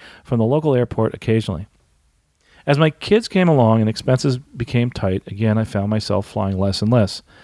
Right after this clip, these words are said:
I'm at a point now at forty-six where the hope of any aviation career is probably coming to an end. However, I want to make sure and completely explore the options before I stop dreaming.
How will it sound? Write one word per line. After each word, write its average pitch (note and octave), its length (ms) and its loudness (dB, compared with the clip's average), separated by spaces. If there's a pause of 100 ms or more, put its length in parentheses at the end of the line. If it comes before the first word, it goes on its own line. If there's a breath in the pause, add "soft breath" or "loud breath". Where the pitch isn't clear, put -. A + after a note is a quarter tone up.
(440 loud breath)
I'm C#3+ 100 0
at F#3 100 2
a G#3 60 2
point F#3 320 -2
now B2+ 320 2
at A2 160 0
forty-six C#3+ 680 -2
where A2 120 2
the G2+ 60 0
hope D#3 240 -2
of B2 120 0
any D#3+ 240 0
aviation C3 400 0
career G2+ 300 0
is F#2 100 -6
probably G3 640 -2
coming C3+ 340 -2
to B2+ 140 -2
an A#2+ 80 2
end. F#2+ 320 -2 (340 loud breath)
However, C3 680 0 (300 soft breath)
I A2 60 -2
want D#3 120 2
to G3 60 2
make F#3 180 2
sure C3+ 500 0
and A2 160 -4
completely D3+ 640 -2
explore A#2 420 2
the G2+ 140 4
options G#2 460 0
before G#2 420 -2
I F2 60 -2
stop G2 360 -2
dreaming. G2+ 500 -2